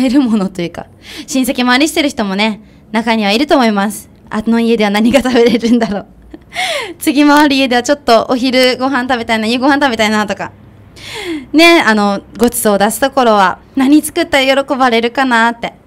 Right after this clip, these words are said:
それ考えてたら今日のテーマは、ごちそうにしようって思いました。ので、あなたにとってのごちそうなどなど、メールでお待ちしております。メールアドレス、七九七アットマークエフエムギノワンドットコム。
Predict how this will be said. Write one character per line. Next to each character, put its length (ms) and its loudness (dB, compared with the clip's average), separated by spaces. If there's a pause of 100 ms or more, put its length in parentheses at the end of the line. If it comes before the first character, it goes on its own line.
(280)
そ 160 0
れ 80 4
考 80 0 (140)
え 100 0
て 60 -6
た 80 -2
ら 60 -2
今 120 0
日 80 2
の 40 -2
テ 120 -2
ー 60 0
マ 100 2
は、 200 -2 (140)
ご 140 2
ち 60 -4
そ 160 2
う 20 0
に 140 2
し 100 -2
よ 80 6
う 40 4
っ 20 2
て 80 -4
思 100 -2
い 80 -2
ま 100 -2
し 60 -8
た。 260 -4
の 140 -4
で、 140 0 (600)
あ 40 0
な 100 4
た 80 4
に 80 2
と 60 0
っ 20 2
て 80 0
の 120 4
ご 120 4
ち 100 -6
そ 300 2
う 20 2
な 140 2
ど 160 2
な 160 4
ど、 240 0 (340)
メ 180 2
ー 20 0
ル 100 0
で 220 2
お 40 -4
待 220 -2
ち 80 -6
し 60 -10
て 160 0
お 40 2
り 120 0
ま 180 -2
す。 140 -14 (280)
メ 140 2
ー 40 0
ル 80 4
ア 100 4
ド 100 2
レ 140 0
ス、 180 -10
七 300 0
九 180 0
七 280 2
ア 40 -2
ッ 60 -10
ト 100 -2
マ 140 2
ー 60 -2
ク 100 -4
エ 160 -4
フ 100 -4
エ 100 2
ム 140 2
ギ 120 0
ノ 120 2
ワ 100 2
ン 80 -4
ド 60 -2
ッ 60 -4
ト 180 -2
コ 100 0
ム。 160 4